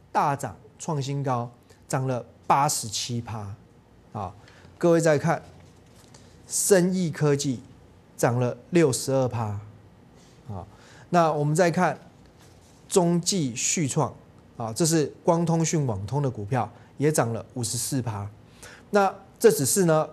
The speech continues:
众多五G概念股里面的其中几档。啊，事实上，你不管是去看今天大陆盘面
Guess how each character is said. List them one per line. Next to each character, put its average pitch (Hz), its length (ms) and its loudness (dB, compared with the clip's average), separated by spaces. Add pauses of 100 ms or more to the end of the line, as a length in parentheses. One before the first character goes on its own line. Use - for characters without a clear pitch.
众 196 260 2
多 175 400 0
五 127 140 -10
G 170 200 -8
概 170 200 0
念 165 160 -4
股 131 140 -6
里 110 120 -10
面 135 240 -4
的 117 180 -10 (180)
其 135 200 -8
中 151 220 -4
几 110 220 -12
档。 104 140 -14 (760)
啊， 95 220 -14 (200)
事 202 220 0
实 156 100 -2
上， 156 360 0
你 131 100 -10
不 160 120 -4
管 147 180 -2
是 160 140 -4
去 160 120 -4
看 156 320 -6
今 170 300 -4
天 175 220 -4
大 160 180 0
陆 160 140 0
盘 120 280 -10
面 156 240 -4